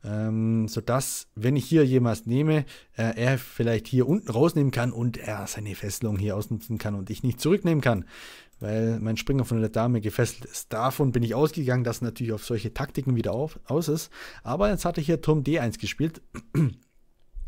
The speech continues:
Ähm, ein interessanter Zug, äh, bringt den Turm auf eine, auf eine halboffene Linie,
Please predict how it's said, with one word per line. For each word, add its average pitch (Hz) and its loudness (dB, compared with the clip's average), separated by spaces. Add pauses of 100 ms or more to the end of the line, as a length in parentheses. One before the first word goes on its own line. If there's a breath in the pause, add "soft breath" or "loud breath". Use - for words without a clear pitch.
(600 loud breath)
Ähm, 117 2
ein 117 0
interessanter 135 4
Zug, 233 2
äh, 127 0
bringt 123 -2
den 117 2
Turm 147 2
auf 113 0
eine, 104 0 (400 loud breath)
auf - -8
eine 101 0
halboffene 110 0
Linie, 170 2